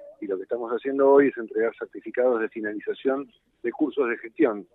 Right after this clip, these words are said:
La primer parte de la asistencia técnica es justamente capacitar a las personas para que puedan formular un proyecto,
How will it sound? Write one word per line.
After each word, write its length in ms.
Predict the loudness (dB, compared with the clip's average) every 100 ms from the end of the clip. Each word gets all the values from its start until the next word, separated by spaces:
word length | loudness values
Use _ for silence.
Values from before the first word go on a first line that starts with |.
| _
La 80 | -4
primer 300 | 0 2 4
parte 300 | 4 4 4
de 60 | 2
la 40 |
asistencia 440 | 0 -6 -4 -4
técnica 420 | 0 0 0 -2 -2
es 40 |
justamente 520 | 0 2 4 4 4
capacitar 520 | 4 2 -2 2 4
a 60 | 4
las 120 | 2
personas 380 | 0 0 2 2
para 160 | 2 2
que 80 | 4
puedan 260 | 6 6 4
formular 540 | 0 2 8 10 10
un 100 | 8
proyecto, 640 | 4 6 8 8 6 4